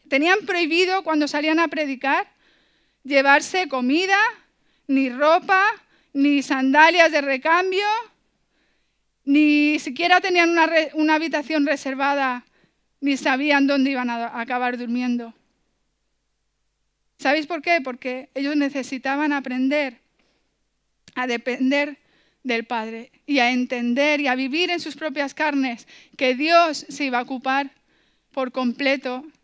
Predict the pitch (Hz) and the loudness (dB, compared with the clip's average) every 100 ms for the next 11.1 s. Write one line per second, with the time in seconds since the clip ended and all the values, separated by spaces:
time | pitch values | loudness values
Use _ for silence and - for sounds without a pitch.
0 | _ 247 240 254 240 233 - - 262 247 | _ -6 -2 -2 -4 -10 -14 -10 -4 -4
1 | 240 262 254 262 269 247 254 240 240 226 | -4 -4 -4 -6 -6 -8 -8 -14 -12 -10
2 | 226 226 - - _ _ _ _ _ _ | -12 -14 -20 -20 _ _ _ _ _ _
3 | _ _ 247 285 311 403 - - _ _ | _ _ -6 0 2 2 -4 -18 _ _
4 | _ _ 285 277 269 302 294 302 269 294 | _ _ -12 -4 -2 2 0 2 2 2
5 | 294 269 254 240 269 302 370 427 - - | 2 -2 -4 -4 -4 -4 -8 -10 -14 -20
6 | - 262 269 311 - 262 - 311 349 453 | -8 -6 -4 -6 -6 -8 -4 -2 -2 -4
7 | - _ _ - _ _ 269 247 240 254 | -10 _ _ -20 _ _ -2 0 0 -4
8 | 247 240 240 240 214 - _ _ _ _ | -2 -2 -2 -6 -16 -20 _ _ _ _
9 | 247 240 233 247 233 240 247 240 226 - | -2 -2 -4 -6 -2 -2 -2 -8 -12 -10
10 | 233 233 233 233 233 254 254 240 240 233 | -8 -4 -4 -4 -4 -4 -4 -6 -12 -16